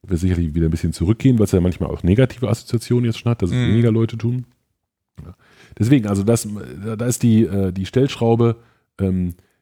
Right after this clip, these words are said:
Speaker 1: das Ganze nicht öffentlich zu machen, ist gültig. Es gibt, habe ich früher anders gesehen. Mittlerweile bin ich fest davon überzeugt, es gibt eine Menge Use Cases,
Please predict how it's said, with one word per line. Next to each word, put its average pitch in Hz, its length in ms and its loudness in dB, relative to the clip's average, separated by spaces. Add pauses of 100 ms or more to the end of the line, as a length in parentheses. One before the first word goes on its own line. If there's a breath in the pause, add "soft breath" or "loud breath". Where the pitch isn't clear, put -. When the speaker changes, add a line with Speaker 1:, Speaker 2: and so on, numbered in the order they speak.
(180)
Speaker 1:
das - 180 0
Ganze 113 300 0
nicht 98 340 0
öffentlich 170 460 -2
zu 147 100 -6
machen, 175 380 -4 (240)
ist - 320 -10
gültig. 117 520 2
Es - 120 -18
gibt, - 340 -4 (180)
habe 107 120 -8
ich - 80 -14
früher 147 180 2
anders 120 240 2
gesehen. 80 320 -2
Mittlerweile 123 400 4
bin 127 80 0
ich 120 120 -2
fest 165 200 2
davon 151 180 0
überzeugt, 117 380 -2
es 98 80 -10
gibt - 160 -4
eine 95 120 0
Menge 135 260 4
Use 135 280 0
Cases, 139 440 -4